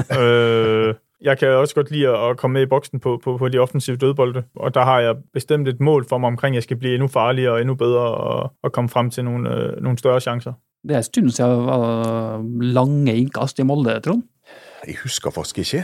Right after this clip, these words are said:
Speaker 3: hvem som drev med det, for jeg husker han, eh, bekken til Treff, som var den, eh, ekstremt dyktige innkasteren her for noen tre-fire år siden.
Speaker 1: Treff var jo best i landet på
Speaker 3: Ja.
Speaker 1: lange innkast, og skårte jo en haug med mål, eh, på det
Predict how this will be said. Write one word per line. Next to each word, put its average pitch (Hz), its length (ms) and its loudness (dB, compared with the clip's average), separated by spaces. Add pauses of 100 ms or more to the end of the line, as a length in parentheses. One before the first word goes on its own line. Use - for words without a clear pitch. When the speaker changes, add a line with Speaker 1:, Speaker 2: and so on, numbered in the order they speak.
(120)
Speaker 3:
hvem 160 180 -4
som 147 120 -2
drev 139 200 2
med 113 160 0
det, 98 60 2 (100)
for - 80 -4
jeg 104 140 -2
husker 117 260 -2
han, 113 240 0
eh, 98 180 2 (360)
bekken 78 420 -6
til - 160 -4
Treff, - 300 -6 (260)
som 110 300 -10
var 107 240 -8
den, 92 160 -6 (100)
eh, 82 680 -8
ekstremt - 480 -4 (180)
dyktige 73 720 -4
innkasteren 82 540 -6
her 69 100 -8
for - 160 -12
noen 80 340 -8
tre-fire 82 440 -6
år - 80 -8
siden. - 180 -12 (240)
Speaker 1:
Treff 127 220 -8
var 131 180 0
jo 104 80 -2
best 120 320 -2
i 113 60 -2
landet 127 680 2
på 139 140 0
Speaker 3:
Ja. 143 80 2
Speaker 1:
lange 143 180 2
innkast, 127 360 -2
og 131 100 -2
skårte 139 320 -4
jo 107 80 -4
en 113 160 -4 (160)
haug 151 160 2 (100)
med 277 140 4
mål, 175 320 4
eh, 139 200 2
på 139 500 0
det 127 120 2